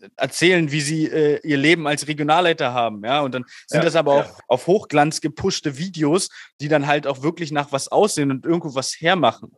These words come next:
Speaker 1: ja,
Speaker 2: Ja.
Speaker 1: und, äh, man sich dann so ein bisschen auch mit dem Job identifizieren kann, wenn man sagt, hey, es ist nicht nur, äh, der Kassierer, der an der Kasse sitzt, es ist nicht nur
Speaker 2: Ja.
Speaker 1: der, vielleicht der, der die Ware einräumt, ja, das ist ja auch immer schwer zu sehen, was sind die Jobs dahinter. Und genauso ist es ja,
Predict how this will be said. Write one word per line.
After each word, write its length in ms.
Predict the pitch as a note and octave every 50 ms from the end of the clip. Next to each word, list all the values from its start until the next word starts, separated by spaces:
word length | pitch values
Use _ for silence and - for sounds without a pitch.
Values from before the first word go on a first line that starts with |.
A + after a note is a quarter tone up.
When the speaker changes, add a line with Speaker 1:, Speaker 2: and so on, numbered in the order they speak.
| _ - - - - - -
Speaker 1:
ja, 220 | A#2 B2+ D3 E3
Speaker 2:
Ja. 60 | -
Speaker 1:
und, 340 | - D3+ C#3+ D3 D3+ C#3 -
äh, 180 | C3 C#3+ C#3 - - - - - -
man 160 | C3+ C#3+ D3
sich 100 | D3+ D3
dann 160 | - D3+ D3
so 80 | C#3 C#3
ein 60 | C3+
bisschen 260 | D#3+ D#3+ - F#3+ C#3+
auch 140 | B2+ D3+ D#3
mit 160 | D#3 D3 C#3
dem 100 | C#3 C3
Job 220 | - D3+ D#3 -
identifizieren 640 | D#3+ D3+ D3 C#3+ C#3+ C3+ - C#3 - - F3+ F3+ E3+
kann, 120 | E3 C#3+
wenn 80 | C#3 C3+
man 80 | C3
sagt, 180 | A#2+ C#3 C3+ C3+
hey, 140 | C#3+ D#3 D#3
es 140 | C#3+ - -
ist 240 | G3+ G#3 - -
nicht 240 | G3+ F#3+ - - -
nur, 320 | D3 C#3 D3 C#3+ C3 A#2 - - -
äh, 160 | B2 - C3
der 140 | B2 B2+ -
Kassierer, 440 | - C#3+ C3+ - F3 F3+ E3+ D#3
der 140 | C3 C3 B2+
an 60 | B2
der 100 | A#2+ A#2+
Kasse 280 | - B2+ A2+ - - G#2
sitzt, 180 | G2 F#2 - A2+
es 100 | C3 A#2+
ist 180 | D#3 D#3+ -
nicht 200 | F#3+ F#3 - -
nur 140 | D#3 D3+ D3
Speaker 2:
Ja. 40 | C#3
Speaker 1:
der, 240 | C3+ C3+ C3+ C3 C3
vielleicht 400 | - C#3 C3 B2+ C3 B2+ - -
der, 240 | C3 B2 B2 B2 B2
der 120 | B2 B2+
die 140 | B2+ B2+ A#2
Ware 320 | B2 B2 D3 F3 E3+ F3
einräumt, 580 | C#3+ C#3+ C#3 C#3 C3+ A2+ A#2 A#2 A2+ G#2+ G2+ A2+
ja, 160 | A#2+ C3 C#3
das 120 | B2+ B2 B2+
ist 80 | B2+
ja 100 | C#3 B2+
auch 100 | B2 B2+
immer 160 | C#3 B2+ B2
schwer 240 | - - - B2 C3
zu 160 | - - B2
sehen, 180 | A2+ C3 C3 C3
was 140 | A#2 A#2 -
sind 180 | - E3 E3
die 80 | F#3 E3+
Jobs 320 | A#2 A#2 A#2+ A2+ - -
dahinter. 440 | - A2 A2 A2+ A#2+ B2+ C#3 D3+ D3+ - _ _ _
Und 160 | - D3+ C3
genauso 380 | - C3+ A#2+ B2 C#3 D3+ C#3+ D#3
ist 160 | D3 D3 -
es 100 | D#3+ -
ja, 240 | - D3 C#3+ C#3 C#3